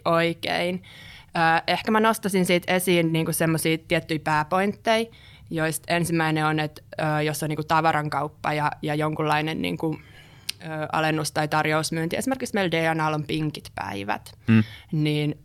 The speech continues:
Speaker 1: niin tota, siinä pitää miettiä silleen, että riittääkö tää tavara. Ja siis tietenkin, jos on niinku rajoitettu erä, niin ei se tarkoita sitä, että sen tarvii niinku jokaiselle riittää, mutta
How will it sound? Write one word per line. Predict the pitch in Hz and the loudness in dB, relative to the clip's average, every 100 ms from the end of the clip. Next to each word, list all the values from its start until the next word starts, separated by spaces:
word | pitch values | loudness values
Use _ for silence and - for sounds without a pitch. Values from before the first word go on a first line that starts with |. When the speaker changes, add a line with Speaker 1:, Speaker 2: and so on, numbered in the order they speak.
| - | -4
Speaker 1:
niin | 151 151 | -2 -2
tota, | 151 147 156 147 151 | -2 -4 -2 0 0
siinä | - - 156 | -2 -2 -2
pitää | 151 151 156 | -2 0 0
miettiä | 151 151 151 - 156 | 0 -2 -4 -4 -4
silleen, | 151 - 143 147 147 147 | -4 -6 -6 -6 -6 -6
että | 147 147 - - | -8 -12 -14 -8
riittääkö | 156 156 - - - - | -6 -6 -4 -4 -4 -4
tää | 190 | -6
tavara. | 175 156 160 165 170 | -4 -4 -2 -2 -2
Ja | 165 156 | -2 -4
siis | 151 151 151 | -2 -4 -6
tietenkin, | - 165 160 160 | -6 -4 -2 -2
jos | 156 | 0
on | 170 | -2
niinku | 156 151 | 0 -2
rajoitettu | 156 160 156 156 - 156 - | 0 0 -2 -4 -4 -6 -2
erä, | 156 160 156 | -2 0 0
niin | 160 156 151 | -2 -4 -2
ei | 151 | -4
se | 151 | -4
tarkoita | 156 156 160 160 | 0 0 0 -4
sitä, | 147 143 143 151 | -6 -6 -6 -6
että | 151 | -4
sen | 156 | -4
tarvii | 151 147 151 151 | -4 -4 -2 -2
niinku | 156 151 160 - - - - - | -4 -4 -6 -10 -20 -20 -14 0
jokaiselle | 226 220 160 156 147 147 147 147 - - - - - | 0 2 0 0 -2 0 -2 -2 -8 -20 -20 -20 -10
riittää, | 156 160 151 - 156 151 | -4 -2 -4 -2 -2 0
mutta | 151 151 - 156 156 | -2 -4 -2 0 0